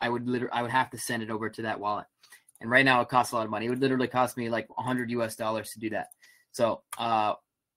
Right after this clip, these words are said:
Robert and I have been using Phantom Wallet, which you can use Solana, which is a different cryptocurrency. Solana is way cheaper. We have a video on that actually now.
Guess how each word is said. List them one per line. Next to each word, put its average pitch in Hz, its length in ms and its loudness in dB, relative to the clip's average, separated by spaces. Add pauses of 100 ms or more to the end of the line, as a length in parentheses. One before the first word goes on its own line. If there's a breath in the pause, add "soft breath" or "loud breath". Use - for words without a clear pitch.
(100)
Robert 131 280 6
and 127 80 4
I 120 100 4
have 117 120 0
been 117 100 -2
using 110 200 -4
Phantom 117 400 -2
Wallet, 117 440 2
which 117 320 -8
you 113 100 -4
can 117 120 -4
use 110 200 -2
Solana, 135 640 6
which 120 180 -6
is 113 120 -6
a 113 80 -4
different 123 480 -2 (240)
cryptocurrency. 104 640 -8
Solana 117 400 -2
is 107 140 -6
way 113 200 -2
cheaper. 113 340 -4
We 110 80 -2
have 117 120 -4
a 110 60 -6
video 135 240 2
on 110 120 0
that 104 140 0
actually 101 280 -4
now. 92 180 -8